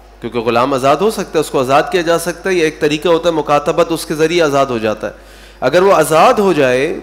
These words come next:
तो फिर वो औरत अपने निकाह को फस कर सकती है,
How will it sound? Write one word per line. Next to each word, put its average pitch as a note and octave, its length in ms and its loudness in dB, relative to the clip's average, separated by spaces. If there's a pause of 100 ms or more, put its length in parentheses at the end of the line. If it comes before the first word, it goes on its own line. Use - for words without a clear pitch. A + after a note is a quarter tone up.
(120)
तो F3+ 100 -2 (120)
फिर G#3+ 220 2
वो A3 120 0
औरत E3+ 360 2
अपने F#3 220 -2
निकाह D#3+ 300 0
को F3+ 120 -6
फस F#3+ 240 -4
कर E3 140 -4
सकती B2 400 -10
है, F2 80 -12